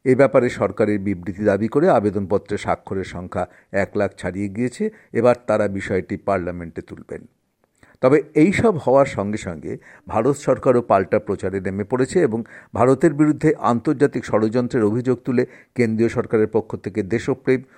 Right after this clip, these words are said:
ও ঐক্যবদ্ধ ভারতের ডাক দেওয়া হয়েছে। তাতে সাড়া দিয়েছেন লতা মঙ্গেশকর, শচীন তেন্ডুলকর,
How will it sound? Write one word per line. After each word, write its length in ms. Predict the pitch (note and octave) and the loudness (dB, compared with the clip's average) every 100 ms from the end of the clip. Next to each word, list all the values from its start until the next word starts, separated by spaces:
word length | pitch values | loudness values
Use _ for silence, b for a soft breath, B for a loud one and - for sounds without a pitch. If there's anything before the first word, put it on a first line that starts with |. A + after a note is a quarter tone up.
| b | b
ও 140 | A2 - - | -2 0 0
ঐক্যবদ্ধ 600 | C#3 - C3 A#2 F#2+ A#2+ | -2 0 4 4 2 -2
ভারতের 460 | G2+ G2+ G2 G2 | -2 -2 -2 -4
ডাক 260 | E2+ D#2+ - | -2 -2 -4
দেওয়া 200 | D#2+ D#2 | -8 -8
হয়েছে। 380 | D#2 C2 - D2 b b | -8 -14 -14 -16 b b
তাতে 240 | - F#2 G2 | -6 -4 -6
সাড়া 280 | - G#2 G2 | -2 0 0
দিয়েছেন 480 | G2 F#2 A2 F#2+ G2 b b | -2 -4 -4 -6 -8 b b
লতা 280 | G#2+ A2+ B2+ | 0 2 2
মঙ্গেশকর, 500 | A#2 A2 A2 - A#2+ - _ _ _ _ _ | 2 0 -4 0 -2 -2 _ _ _ _ _
শচীন 360 | - A#2+ A2+ G#2+ | -6 -2 -2 2
তেন্ডুলকর, 580 | A2+ G2+ A2 G2+ A#2+ | 2 2 -2 0 0